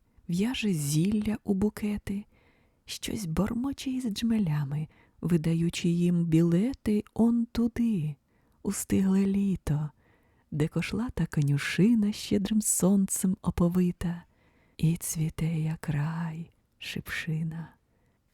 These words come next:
Він збирає бадилини з м'яти перші врожаї, щоб покликать на гостини пані літо на чаї. Пхає в слоїки суцвіття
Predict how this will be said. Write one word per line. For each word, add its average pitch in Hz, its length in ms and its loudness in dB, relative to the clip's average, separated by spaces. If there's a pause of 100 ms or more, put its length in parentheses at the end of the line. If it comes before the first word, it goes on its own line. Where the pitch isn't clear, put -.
Він 240 200 6
збирає 226 640 2
бадилини 214 880 4
з 175 160 -2
м'яти 185 840 2
перші 185 420 2
врожаї, 160 840 2
щоб - 280 -4
покликать 214 760 0
на 214 160 4
гостини 269 920 0 (440)
пані 233 680 0
літо 220 840 -2 (420)
на 170 240 0
чаї. 170 720 -2 (460)
Пхає 320 480 0
в - 60 -6
слоїки 220 840 4
суцвіття 220 800 -2